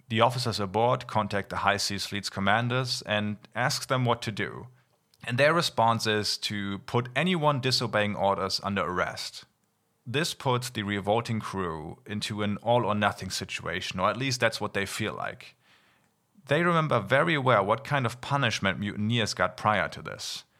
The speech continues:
Some got years-long prison sentences, others were transferred to work on minesweepers, which was very dangerous, and a few even were shot. Instead of backing down,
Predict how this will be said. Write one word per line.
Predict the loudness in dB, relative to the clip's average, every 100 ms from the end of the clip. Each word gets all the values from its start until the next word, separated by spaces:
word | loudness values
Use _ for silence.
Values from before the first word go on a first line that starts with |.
| _ _ _
Some | -2 0 0
got | 2 0 0
years-long | -4 -2 -2 -4
prison | -2 -2 0 -2
sentences, | -2 -4 -4 -4 -2 -4 -6 -4 0
others | 0 0 -2
were | -2
transferred | -2 -4 -4 -6 -6
to | -6
work | -4 -2 -2
on | 0
minesweepers, | 2 2 0 -6 -10 -4 -4 -4 -10
which | -12 -12
was | -12 -10
very | 0 0 2
dangerous, | -2 -4 -4 -4 -6 -6 -12 _ _ _
and | -4
a | -4
few | -4 -4 -2 -2
even | -4 -4 -4
were | -4 -4
shot. | -4 -4 -4 -8 -20 _ _ _ _ _ _ _ _ _ _ _ _ -6
Instead | -2 2 2
of | 2 2
backing | 2 2 0
down, | 2 2 0 -2